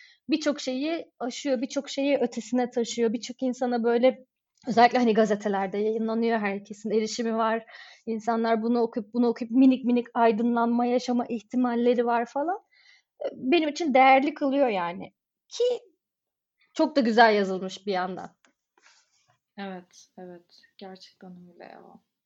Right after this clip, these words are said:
Speaker 2: Yani ilk okuduğumuzdaki heyecanımızı hatırlıyor musun? Çıldırmıştık yani
Speaker 1: Evet,
Speaker 2: birlikte.
Speaker 1: <laughs> evet, evet.
Speaker 2: Bir, tabii bir haftayı geçti biz okuyalı aslında. Biraz
Speaker 1: Hı hı.
Speaker 2: geciktirdik podcast'i.
Speaker 1: Hı hı.
Speaker 2: Ama yine de böyle şeyiz.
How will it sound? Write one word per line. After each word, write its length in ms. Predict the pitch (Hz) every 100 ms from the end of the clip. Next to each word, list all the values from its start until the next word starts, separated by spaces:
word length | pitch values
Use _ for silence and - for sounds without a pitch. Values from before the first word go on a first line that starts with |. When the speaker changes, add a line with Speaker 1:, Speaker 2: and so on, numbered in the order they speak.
| _ _ _ - _ _
Speaker 2:
Yani 420 | 196 196 196 196 _ _ _ _ _ _ _ -
ilk 220 | 233 254
okuduğumuzdaki 880 | 240 247 240 262 262 240 269 269 269
heyecanımızı 640 | 240 240 240 247 247 240
hatırlıyor 440 | 247 240 269 311 339
musun? 260 | 240 226
Çıldırmıştık 800 | - - 226 214 233 240 - 247
yani 40 | 262
Speaker 1:
Evet, 180 | 240 233
Speaker 2:
birlikte. 400 | - - - - -
Speaker 1:
<laughs> 0 |
evet, 460 | 262 277 247 254 175 - - -
evet. 260 | 247 240 247
Speaker 2:
Bir, 140 | 208 - -
tabii 240 | - 196 180 -
bir 60 | 196
haftayı 460 | 196 - 214 208
geçti 320 | 196 196 - 185
biz 120 | 160
okuyalı 460 | 156 - 160 156
aslında. 500 | 160 165 - 165 160
Biraz 420 | 156 160 156 - 277
Speaker 1:
Hı 60 |
hı. 280 | 262 285 277
Speaker 2:
geciktirdik 300 | - - - _
podcast'i. 640 | _ _ _ 165 - 160 156 - _ 220 _ _ _ _ _
Speaker 1:
Hı 60 | 226
hı. 60 |
Speaker 2:
Ama 240 | 254 311 302
yine 300 | 226 226 220
de 260 | 214 254 -
böyle 240 | 208 247
şeyiz. 540 | - 214 180 156 -